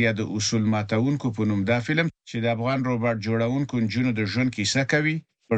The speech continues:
ټول امریکا او همداراز د کاناډا، جنوبي افریقا او سریلانکا په سینماګانو کې وښودل شو. په رول بریکرز کې د افغان نجونو پر هیلو، زړورتیا او حوصله تمرکز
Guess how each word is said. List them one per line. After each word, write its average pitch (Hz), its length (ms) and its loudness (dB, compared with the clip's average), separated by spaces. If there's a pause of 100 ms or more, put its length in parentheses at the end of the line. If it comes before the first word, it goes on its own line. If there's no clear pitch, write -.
ټول 135 160 2 (120)
امریکا 110 360 0
او 170 160 0
همداراز 131 480 0
د 104 80 -2 (120)
کاناډا، 101 440 2 (480)
جنوبي 101 520 2
افریقا 147 360 0 (560)
او 117 60 2 (100)
سریلانکا 120 580 2
په 139 140 -2
سینماګانو 113 720 0
کې 107 160 -4
وښودل 92 440 -2 (100)
شو. 82 140 -2 (420)
په 110 140 -4
رول 117 220 2
بریکرز 139 400 0
کې 123 120 0
د 110 120 2
افغان 120 320 0
نجونو 131 360 0
پر 104 120 0 (140)
هیلو، 147 260 2 (400)
زړورتیا 104 720 2 (360)
او 107 140 6
حوصله 110 380 2 (100)
تمرکز 95 440 -2